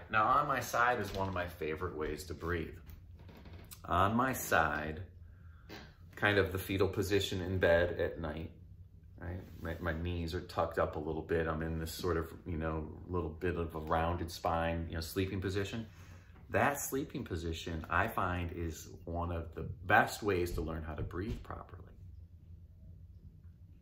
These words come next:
because it's sort of taking away the, the muscular tension of all the other muscles in the body, so I can really just isolate those respiratory intrinsic muscles in the body.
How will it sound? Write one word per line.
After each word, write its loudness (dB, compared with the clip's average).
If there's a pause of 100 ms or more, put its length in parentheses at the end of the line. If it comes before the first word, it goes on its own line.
(120)
because -2
it's -2 (160)
sort 4
of 0 (440)
taking 2 (180)
away 8
the, 6 (300)
the 0
muscular 6
tension -2
of 0
all 6
the 4
other 2
muscles -2
in -4
the -4
body, 4
so 0
I 2
can -4
really 0
just -4
isolate -2 (420)
those -2 (260)
respiratory 0
intrinsic -6
muscles -6
in -12
the -10
body. -10